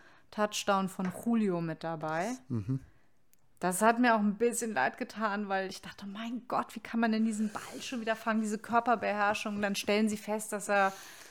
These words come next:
Speaker 1: was ja irgendwie
Speaker 2: Die Hacke
Speaker 1: anatomisch
Speaker 2: war
Speaker 1: auch gar
Speaker 2: draußen.
Speaker 1: nicht anders möglich ist. Irgendwie ein Millimeter mit seiner Ferse dann doch raus war. Also es hätte vielleicht gar nicht zur Overtime kommen können. Wäre vielleicht sogar noch spektakulä-,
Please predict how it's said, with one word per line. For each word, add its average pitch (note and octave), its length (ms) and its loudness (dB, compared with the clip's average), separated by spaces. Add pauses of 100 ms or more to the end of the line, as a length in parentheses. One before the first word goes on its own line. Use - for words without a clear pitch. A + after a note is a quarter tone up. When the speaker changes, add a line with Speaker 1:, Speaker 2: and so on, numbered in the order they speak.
(220)
Speaker 1:
was G3 200 6
ja A#3 140 6
irgendwie A#3 240 2
Speaker 2:
Die - 60 -2
Hacke F3+ 280 8
Speaker 1:
anatomisch C3 280 10
Speaker 2:
war C#3+ 120 10
Speaker 1:
auch - 60 8
gar F3 180 10
Speaker 2:
draußen. A#3+ 160 10
Speaker 1:
nicht - 280 2
anders B3 380 6
möglich B3+ 460 6
ist. A3+ 400 2
Irgendwie A3 280 -2
ein A#3+ 280 6
Millimeter A#3+ 760 4
mit A3 200 -2
seiner G#3+ 260 2
Ferse A3+ 560 -4
dann G#3 200 2
doch G#3 240 -6
raus G#3 320 0
war. B3+ 240 4 (380)
Also F#3 160 -4 (160)
es - 180 -10 (180)
hätte B3+ 320 2
vielleicht C4 300 0
gar B3+ 100 4
nicht B3 180 -4
zur A#3 140 -4
Overtime G#3 460 0
kommen F#3+ 280 -4
können. A#3 260 0
Wäre G#3 140 6
vielleicht G#3 300 2
sogar G3 220 2
noch G#3 160 4
spektakulä-, G#3 800 -2